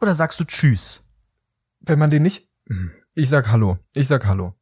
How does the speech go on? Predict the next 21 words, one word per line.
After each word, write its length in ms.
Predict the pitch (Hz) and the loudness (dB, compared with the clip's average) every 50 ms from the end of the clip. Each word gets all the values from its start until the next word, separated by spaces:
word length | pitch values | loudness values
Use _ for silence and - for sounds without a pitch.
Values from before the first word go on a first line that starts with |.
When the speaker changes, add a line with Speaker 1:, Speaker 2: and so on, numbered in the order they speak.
| _ _ | _ _
Speaker 2:
Ich 140 | - 151 - | -8 -4 -2
bin 140 | - 180 151 | -2 0 2
ein 40 | 127 | 2
Hallo-Typ. 440 | 131 127 123 - 202 - 95 92 - | 2 2 2 0 0 -2 -4 -8 -10
Speaker 1:
Ja. 240 | _ - - - - - | _ -20 -20 -20 -12 -8
Speaker 2:
Ich 100 | 180 175 | -4 -2
Speaker 1:
Ja, 60 | 285 | 0
Speaker 2:
bin 100 | 247 247 | 0 2
aber, 180 | 208 196 208 196 | 2 2 2 2
Speaker 1:
ich 80 | - - | 2 -2
bin 100 | 277 262 | -6 -6
Speaker 2:
ich 60 | - | -2
Speaker 1:
auch 80 | 214 254 | 0 0
Speaker 2:
bin 100 | 240 240 | 2 4
Speaker 1:
ein 60 | 226 | 4
Speaker 2:
aber 100 | 220 220 | 4 4
auch 60 | 220 | 4
nicht 160 | 220 208 - 226 | 4 4 2 2
der 60 | 202 | 0
Speaker 1:
Hallo-Typ. 80 | 196 | 2
Speaker 2:
klassische, 420 | 196 208 208 - 220 - - 196 | 2 2 0 0 -4 -6 -8 -10